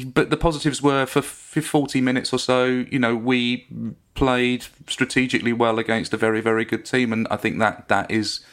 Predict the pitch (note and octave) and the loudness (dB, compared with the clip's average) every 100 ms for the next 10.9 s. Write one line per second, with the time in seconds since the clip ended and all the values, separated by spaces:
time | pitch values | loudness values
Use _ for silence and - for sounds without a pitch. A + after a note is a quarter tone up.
0 | - - A#2 A#2+ G#2+ G#2+ G#2 G2+ F2 A2 | -20 -12 -4 0 2 0 -2 -4 0 0
1 | G#2+ - A2+ G#2 G2+ - G#2+ G#2 G#2 G#2 | 0 -2 0 0 -2 -2 0 0 0 0
2 | G#2+ G2+ F#2+ G2 G#2 G2+ G2+ - G2+ G#2 | 0 0 -4 -4 -2 -2 -2 -2 -2 0
3 | G2+ G#2 G2 A2 G#2+ - - - - G#2 | -2 -2 0 0 -2 -6 -16 -18 -6 -2
4 | G2+ G2+ G2+ G2+ G#2 G2 A2 G#2 F2+ G2 | -2 0 0 0 -2 -2 -2 0 0 0
5 | F#2+ A2 G#2+ - G#2 G2 D#2+ G2 G2+ G2+ | 0 0 0 0 -4 0 0 2 0 0
6 | G#2 - G2+ G#2+ - - G#2+ A2+ A2+ A#2 | -2 -2 -2 -2 -10 -6 2 2 2 -2
7 | A2+ A2+ A2 A2 - D#3 A#2+ C#3 F#3+ - | 0 0 0 -2 0 0 2 0 -2 -4
8 | - _ B2+ A#2 A2+ F3 - C3+ B2 G2 | -10 _ 2 2 2 0 2 0 2 0
9 | A#2 G2+ G2+ G2 - G#2 F2 - G2 G2 | 2 2 2 0 0 0 0 0 0 0
10 | F#2 F#2+ F2+ - D#2+ - G#2 G#2 G#2 | 2 0 0 -2 0 2 4 2 0